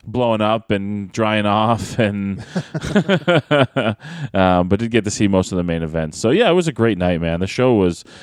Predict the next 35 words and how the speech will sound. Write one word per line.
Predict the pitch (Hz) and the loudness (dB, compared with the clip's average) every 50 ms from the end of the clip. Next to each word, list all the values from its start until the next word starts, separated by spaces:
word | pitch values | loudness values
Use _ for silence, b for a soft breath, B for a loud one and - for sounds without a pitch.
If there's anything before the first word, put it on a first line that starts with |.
| B B B | B B B
top-notch. | - - 120 113 - - 107 101 98 101 92 - | -2 0 2 2 2 2 2 2 2 2 0 0
And | 113 | -2
like | 117 113 | 0 0
I | 104 95 | 0 -2
said, | - - 92 87 | -2 0 -2 -2
it's | 90 - 110 | -2 -4 -4
one, | 117 131 139 147 139 | -2 0 0 0 0
it's | 117 110 - | -2 -4 0
New | 127 123 | 0 2
York | 120 113 104 - | 2 2 2 0
City | - 117 104 101 92 | -2 0 0 2 0
anyway, | 92 101 104 107 107 110 | 0 0 0 2 2 0
so | 113 - 107 | 0 0 -2
it's | 90 - - | -2 0 2
always | 90 92 95 95 | 2 2 2 0
gonna | 101 95 | -2 -2
have | 95 95 92 92 | -2 -2 -2 0
that | 95 92 87 - | 0 0 -2 -2
sort | - 104 92 | -4 -2 0
of | 90 90 90 - - | 0 0 0 0 0
buzz | 98 92 92 90 - | 0 0 0 0 -2
to | - 110 101 | 0 2 2
it. | 98 98 98 - | 2 2 2 0
But | 95 87 - - - | 0 0 0 -4 -8
because | 92 101 - - 107 95 104 | -10 -8 -2 0 0 0 0
of | 98 | 0
the, | 95 98 | 0 0
uh, | 95 85 80 | 0 0 -2
you | 95 95 | -2 -4
know, | 92 | -6
streaming | 90 - - 110 104 104 98 | -6 -4 -2 -2 0 0 0
on | 92 82 | 0 0
Honor | 80 85 90 92 92 | 0 0 0 -2 -4
Club, | 82 80 107 95 92 95 95 95 98 95 87 | -4 0 2 4 4 4 4 4 2 2 0
and | 90 85 85 82 | -2 -2 -2 -8